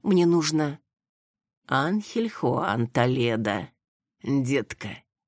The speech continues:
и ты про него знаешь. Крыс это, наводчик у слизня".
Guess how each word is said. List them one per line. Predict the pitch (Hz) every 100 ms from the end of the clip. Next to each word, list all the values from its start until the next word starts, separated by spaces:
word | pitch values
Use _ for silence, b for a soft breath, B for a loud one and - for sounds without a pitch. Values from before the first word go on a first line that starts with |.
| -
и | 180
ты | - 180
про | 185 156
него | 135 120 202
знаешь. | 127 139 123 113 120 - - _ _ _ _ _ _ -
Крыс | 226 247 269 -
это, | - - - - _ _
наводчик | - 180 147 139 147 127 - 135 143
у |
слизня". | - 156 156 127 123 117 87